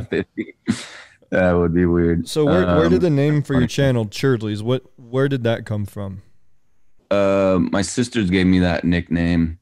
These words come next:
Speaker 2: Somehow it just, like, happened. And then, like, um, I think one of them, one of my sisters called me, like, Chadleys. And so, like, I just kinda mixed it together,
Speaker 1: What,
Speaker 2: like,
Speaker 1: how old were
Speaker 2: Chadleys.
Speaker 1: you when that happened?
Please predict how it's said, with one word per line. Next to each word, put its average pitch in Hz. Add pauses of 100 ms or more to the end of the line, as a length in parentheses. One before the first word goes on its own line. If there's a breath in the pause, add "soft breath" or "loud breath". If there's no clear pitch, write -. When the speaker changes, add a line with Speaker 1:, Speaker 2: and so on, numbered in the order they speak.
(140)
Speaker 2:
Somehow 85
it 73
just, 90
like, 73
happened. 78 (520)
And 82
then, 80
like, 78
um, 73 (220)
I -
think 92
one 82
of 80
them, 80
one 90
of 92
my 87
sisters -
called 78
me, 73
like, 71 (180)
Chadleys. 85 (420 soft breath)
And 76
so, 78
like, 76
I 78
just 73
kinda 73
mixed 73
it -
together, 76
Speaker 1:
What, 120
Speaker 2:
like, 76
Speaker 1:
how 123
old 131
were 123
Speaker 2:
Chadleys. 117
Speaker 1:
you 113
when 104
that 107
happened? 104